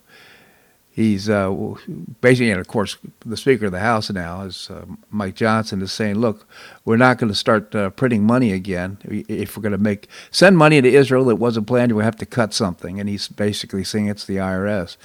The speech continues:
Astonishingly, the best estimates are that seventy-five percent of Jewish voters chose Biden in the twenty twenty election. If Biden wants to veto his own aid package to protect the most abusive agency of government,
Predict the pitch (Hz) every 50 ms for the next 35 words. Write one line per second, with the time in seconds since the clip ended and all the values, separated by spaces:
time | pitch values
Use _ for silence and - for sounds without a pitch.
0 | - - - - - - - _ - 107 - - - 147 147 165 180 180 147 -
1 | - 117 110 110 110 123 139 - - 165 131 127 117 110 107 101 113 131 139 147
2 | - - - - - 135 139 135 - - 123 107 107 107 - 110 110 110 101 101
3 | - - - 143 147 147 147 131 - 123 120 117 117 - 104 - 127 120 110 98
4 | 95 98 120 127 127 113 101 95 104 104 101 101 101 98 95 - - - - -
5 | - - - 151 147 185 202 180 143 151 151 143 139 131 131 143 143 135 123 117
6 | 113 - 135 131 127 117 - - 120 120 113 107 104 110 120 120 117 - 95 90
7 | 101 113 110 - - - - - - _ - 101 92 110 117 110 117 123 123 117
8 | 104 104 110 117 113 - - 101 95 113 135 127 120 107 107 101 95 - - 113
9 | 135 139 143 139 120 - - 147 156 160 135 - 127 117 110 110 107 - 120 117
10 | - - 117 117 104 - - 135 135 - - 113 110 113 113 104 - - 101 101
11 | 101 104 110 127 135 151 139 - - 107 - - 127 135 131 113 110 107 - -
12 | 113 107 98 92 113 123 127 117 101 101 98 -